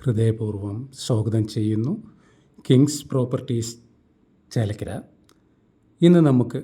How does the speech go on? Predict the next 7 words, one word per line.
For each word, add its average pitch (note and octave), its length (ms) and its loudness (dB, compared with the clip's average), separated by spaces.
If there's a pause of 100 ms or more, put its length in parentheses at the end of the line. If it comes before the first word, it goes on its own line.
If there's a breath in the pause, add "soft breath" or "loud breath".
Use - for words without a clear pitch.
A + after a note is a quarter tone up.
(200)
വിൽപ്പനയ്ക്കായിട്ട് B2+ 760 -2
വന്നിട്ടുള്ളത് G2 560 -8 (540)
തൃശ്ശൂർ D#3 400 0
ജില്ലയിലെ G#2+ 420 -6 (360)
തൃശ്ശൂർ D#3 320 0 (180)
ടൗൺ A#2+ 180 0 (320)
പരിസരത്തായിട്ടുള്ള A2 880 -8